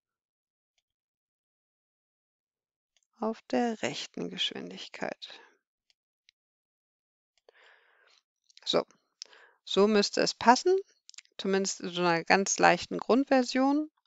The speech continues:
Und probiert's doch einfach mal aus.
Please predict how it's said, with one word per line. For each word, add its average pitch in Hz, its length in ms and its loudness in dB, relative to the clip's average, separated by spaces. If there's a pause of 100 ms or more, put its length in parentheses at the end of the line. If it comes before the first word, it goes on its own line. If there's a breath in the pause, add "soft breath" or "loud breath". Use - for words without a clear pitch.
(600 soft breath)
Und 180 520 2
probiert's 190 400 0
doch - 160 0
einfach 185 440 -2
mal 170 200 0
aus. 254 520 0